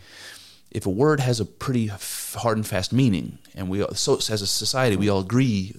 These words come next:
on the basic meaning of the word, and somebody comes and says, "Oh no, we're gonna take the borders off of this word," and the meaning just, just evaporates like a ghost.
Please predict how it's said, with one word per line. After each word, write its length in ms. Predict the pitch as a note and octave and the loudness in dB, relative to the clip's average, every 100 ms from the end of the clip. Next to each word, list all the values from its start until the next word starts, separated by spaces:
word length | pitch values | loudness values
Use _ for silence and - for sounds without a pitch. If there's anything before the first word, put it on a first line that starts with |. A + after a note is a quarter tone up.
| C#2 - | -8 -4
on 220 | F2+ G2 | -2 0
the 80 | F#2 | -2
basic 440 | F#2 G#2+ A2 G2+ | 0 0 0 0
meaning 280 | G#2 D3+ A2+ | 2 4 4
of 80 | E2+ | 2
the 80 | F2 | 2
word, 280 | D3+ A#2+ - G2 - - - - | 2 0 -2 -12 -14 -14 -10 -6
and 120 | F#2+ | -4
somebody 320 | - C#3+ A#2 | -2 0 0
comes 420 | A2+ B2+ A#2 G#2 G#2 | 0 2 2 0 -2
and 580 | F#2 G2 F#2 F2+ F2+ - | -2 2 2 0 -4 -8
says, 380 | - - G2+ G2 - | -4 0 0 0 0
"Oh 120 | A2+ | 2
no, 360 | A2+ A2 F#2 F#2 - - - | 2 2 2 -2 -12 -20 -20
we're 200 | - G#2+ | -6 -4
gonna 140 | A2 A2+ | -2 -2
take 260 | - G2 | -4 -2
the 140 | G2+ - - - - - - | -4 -6 -10 -20 -20 -20 -6
borders 400 | G2+ A2 F#2+ E2+ | -2 0 2 2
off 180 | D2 - | 0 -2
of 60 | |
this 180 | C2+ - | -6 -6
word," 240 | - G1+ - - - - - - | -6 -8 -14 -20 -20 -20 -18 -8
and 120 | F2 | -6
the 60 | F2 | -2
meaning 320 | G2+ G2 F#2 | 0 0 -2
just, 1000 | C#2+ - - - - - - - - - | -4 -6 -4 -6 -6 -6 -6 -8 -12 -10
just 260 | D#2 - | -6 -6
evaporates 640 | A#2 - A2+ - - - D#2+ | -4 -2 -2 -2 -6 -6 -8
like 100 | G2+ | -6
a 40 | |
ghost. 420 | F#2 A#2+ - - | -2 -2 -4 -8